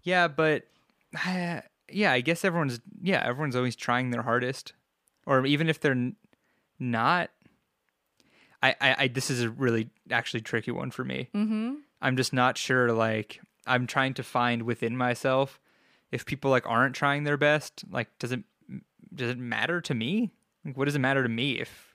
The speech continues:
Speaker 2: Right.
Speaker 1: I, yeah.
Speaker 2: So what you would put, um, one or two or neutral?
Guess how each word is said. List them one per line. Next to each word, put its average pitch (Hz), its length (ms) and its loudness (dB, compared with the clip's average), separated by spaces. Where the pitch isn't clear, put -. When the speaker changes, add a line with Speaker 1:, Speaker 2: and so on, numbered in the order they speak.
Speaker 2:
Right. 160 280 -16
Speaker 1:
I, 127 460 0
yeah. 117 280 -2
Speaker 2:
So 196 280 -6
what 175 160 -2
you 170 200 -12
would 165 260 -8
put, - 540 -16
um, 160 540 -10
one 156 420 -10
or 160 100 -14
two 180 420 -12
or 170 100 -8
neutral? 196 500 -6